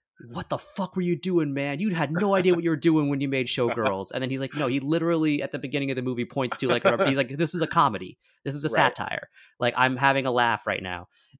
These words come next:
Speaker 1: And you, and the people still walk out of him being like, "Was that one a satire? I don't know. I know this is the guy who made RoboCop, but, like, is this a sat-," you know, like, it's that kind of thing. And you're like, Benedetta
Speaker 2: He's try-
Speaker 1: came out and there were people who still protested it as if they didn't realize that it's,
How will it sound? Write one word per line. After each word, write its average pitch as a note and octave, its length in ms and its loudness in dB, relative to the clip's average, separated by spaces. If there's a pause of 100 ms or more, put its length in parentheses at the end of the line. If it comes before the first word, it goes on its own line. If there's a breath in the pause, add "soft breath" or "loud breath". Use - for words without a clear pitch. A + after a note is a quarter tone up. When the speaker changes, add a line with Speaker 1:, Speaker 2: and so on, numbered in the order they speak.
Speaker 1:
And A#2 200 -2
you, B2 400 -6
and A#2+ 180 -6
the B2 60 -2
people A#2+ 260 -12
still C3+ 400 -2
walk B2 260 2
out C3 140 4
of A#2 100 2
him G#2+ 80 -6
being A2 220 -4
like, G2 180 -8
"Was E3+ 280 0
that F3 240 2
one G3 120 -4
a F#3+ 60 -4
satire? F#3+ 680 -6
I F3+ 100 4
don't F3 160 4
know. C3+ 180 2
I A#2 100 4
know F#3+ 120 4
this E3+ 100 -4
is E3 60 -6
the D#3 80 -4
guy E3 140 2
who D#3 60 0
made C3+ 140 2
RoboCop, G#2+ 720 0
but, B2+ 100 -4
like, B2 280 0
is D#3+ 100 -2
this F3+ 160 0
a - 60 -12
sat-," F3+ 320 0
you F3+ 240 0
know, B2 80 2
like, A2+ 160 0
it's - 140 -10
that C3 180 -2
kind G2 120 -6
of - 80 -12
thing. G2+ 160 -12
And G2 80 -12
you're G2+ 100 -8
like, G2+ 160 -8 (260)
Benedetta D3 380 4
Speaker 2:
He's - 20 -2
try- C3+ 80 8
Speaker 1:
came G#2+ 160 2
out G2 200 0
and A2 120 -2
there A2+ 80 0
were A2+ 40 -2
people C3 200 -4
who A#2+ 40 -10
still C3+ 160 -6
protested G#2+ 580 -4
it G2 80 -6
as G2+ 120 -6
if G#2+ 80 -6
they A2+ 80 -2
didn't A#2 240 -2
realize G#2+ 380 0
that G2 100 -2
it's, G2 160 -8